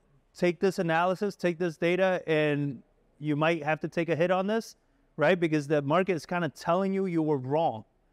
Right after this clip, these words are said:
Uh, listen to the market, because the more you hold out, usually the worse those offers get. You understand? Because you're also holding on to the property. If you borrowed private money, hard money, anything of the sort, it's costing you more.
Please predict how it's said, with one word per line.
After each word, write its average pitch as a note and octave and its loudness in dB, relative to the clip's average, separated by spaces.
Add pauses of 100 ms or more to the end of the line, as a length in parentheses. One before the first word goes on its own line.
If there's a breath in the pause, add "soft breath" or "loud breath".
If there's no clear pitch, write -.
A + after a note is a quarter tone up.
(640)
Uh, E3 2
listen F3 0
to F3 -2
the D3+ 2
market, D#3 -4
because D3 -2
the C#3 2
more D#3 0
you G3+ -2
hold F3+ 0
out, G#3+ 0 (320 soft breath)
usually A#3 -2
the F#3 -2
worse D#3 0
those E3+ -2
offers C#3+ -2
get. B2 -2 (600)
You D3 2
understand? D#3 0
Because D3 -4
you're E3 2
also F#3+ 0
holding F3 -2
on E3 0
to D#3+ -2
the D3+ 0
property. F3 -2
If B2 -4
you D3 -2
borrowed E3 0
private E3+ 0
money, C#3+ -4
hard D#3+ 0
money, C#3 -4 (360)
anything F#3 0
of F3 0
the E3 2
sort, F#3+ 0
it's G3 -6
costing F3 -4
you C3+ 0
more. A#2+ -4